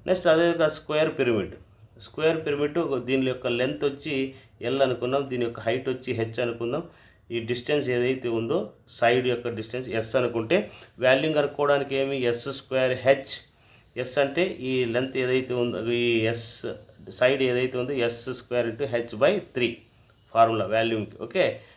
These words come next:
నెక్స్ట్ దీని యొక్క వాల్యూ ఏరియా ఫైండ్ అవుట్ చేయాలనుకో ఏమిది,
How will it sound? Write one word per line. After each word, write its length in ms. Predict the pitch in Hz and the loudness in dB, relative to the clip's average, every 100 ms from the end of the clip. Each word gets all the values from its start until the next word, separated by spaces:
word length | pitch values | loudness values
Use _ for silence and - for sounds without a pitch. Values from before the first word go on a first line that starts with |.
| _ | _
నెక్స్ట్ 220 | 139 156 160 | -8 -6 -6
దీని 220 | 143 143 | 0 0
యొక్క 180 | 139 135 | 2 2
వాల్యూ 420 | 127 135 151 156 123 | 6 6 6 0 -2
ఏరియా 440 | 120 135 160 165 | 0 2 4 4
ఫైండ్ 280 | 151 135 131 | 4 2 4
అవుట్ 240 | 135 131 | 0 0
చేయాలనుకో 420 | 123 113 101 - - - - - | 0 0 -2 -6 -16 -20 -20 -10
ఏమిది, 360 | 117 131 131 | -2 0 2